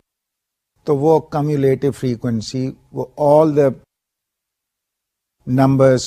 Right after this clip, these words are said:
اس میں آ جائیں گے، ٹوٹل فریکوینسی آپ نے ایڈ کر لی۔ یعنی اگر percent میں اس کو دیکھا جائے تو آخری ویلیو ہنڈریڈ ہو جائے گی، چونکہ آپ نے sub intervals کی percent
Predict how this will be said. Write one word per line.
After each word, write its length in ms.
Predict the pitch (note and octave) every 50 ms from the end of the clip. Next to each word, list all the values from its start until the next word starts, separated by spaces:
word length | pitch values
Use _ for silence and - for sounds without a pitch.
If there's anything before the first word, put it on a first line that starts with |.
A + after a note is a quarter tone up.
| - -
اس 220 | D3 C3+ - -
میں 180 | C#3+ B2+ B2+ B2+ B2 - _ _ _ -
آ 120 | C3 C3 B2+
جائیں 300 | B2+ D3 C#3+ D3+ D3+ D3+
گے، 120 | D3 D3+ D3 - _ -
ٹوٹل 320 | C#3 C#3 C3 A#2+ D3 D3 B2+
فریکوینسی 640 | - C3 C3+ B2 - C#3 C3 B2 A#2 - C3+ C3 C3+ D3 _ _ -
آپ 220 | B2 A#2+ A#2+ -
نے 140 | C3 C3 B2
ایڈ 160 | A#2+ A#2+ G#2+ -
کر 120 | - C3
لی۔ 180 | B2 B2 B2 B2 A#2+ _ _ _ _ _ _ _ _ _ _ _ _ _ _ _ -
یعنی 240 | C3+ C#3 D3 D3+ D#3
اگر 160 | D3+ C#3+ D3+ C3 - -
percent 480 | E3 D#3 C3 - F3 F3 E3+ E3 C#3 -
میں 160 | D#3 E3 E3 E3 -
اس 180 | D#3+ D3+ - -
کو 120 | - D#3+
دیکھا 320 | C#3 C#3 C3 B2 - C#3+ C3+
جائے 240 | C3+ A#2 F2+ C#2+ C2+ - _ _ _ _ _ _ _ _ _ _ _ _ _ _ _ _ _ _ _ -
تو 100 | - - - E3
آخری 340 | D#3+ D#3+ D#3+ - F3+ F#3+ G3+ F#3
ویلیو 360 | D3+ C#3 C3+ C3+ C3+ C3+ C3+ C#3 C3+ C#3+ - _ _ - -
ہنڈریڈ 480 | C#3 C#3 D3 D3 C#3 C#3+ D#3 D#3 C#3+ C3 G2+ -
ہو 100 | C3+ C3 A#2+
جائے 280 | A2 A#2 A2+ A#2 A#2+ B2
گی، 200 | A#2+ B2 C3 C3 B2+ _ _ _ _ _ _ _ -
چونکہ 340 | - C3+ C3 A#2 - D3 C3+ - -
آپ 320 | - C#3+ C#3 C3+ C#3 C3+ -
نے 160 | D3+ D#3 D3 C3+
sub 420 | - - - - F#3 F#3 E3+ F3+ - - C#3+
intervals 560 | C#3+ C#3 A#2+ C3+ C#3+ C3+ C#3+ C#3+ C3+ A#2 -
کی 140 | - D3 C#3 A#2 - _ _ _ _ _ -
percent 540 | - B2+ A2+ - - C#3 C3+ B2 A#2+ A2+